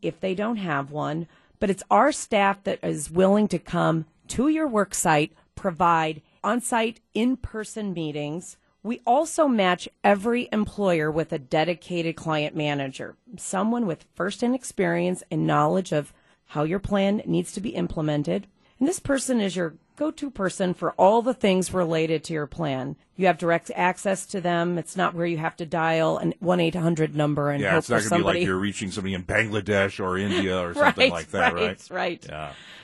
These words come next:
Speaker 2: All right. Well, how can our business owners who are interested, uh, in speaking with someone who's not in Bangladesh or India <laughs> contact you folks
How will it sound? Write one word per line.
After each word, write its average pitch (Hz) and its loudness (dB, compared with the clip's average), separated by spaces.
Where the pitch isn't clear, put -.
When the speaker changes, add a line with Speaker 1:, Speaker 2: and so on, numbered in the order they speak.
Speaker 2:
All 92 -4
right. 90 -2
Well, 147 6
how 233 4
can 196 2
our 147 4
business 117 -2
owners 98 -2
who 104 -4
are 104 -2
interested, 123 -4
uh, 90 -6
in 92 -8
speaking 123 -4
with 95 -2
someone 98 -2
who's 90 -4
not 95 0
in 87 -6
Bangladesh 85 -2
or 90 -8
India 87 -2
<laughs> - -10
contact 135 0
you 110 -4
folks 95 -2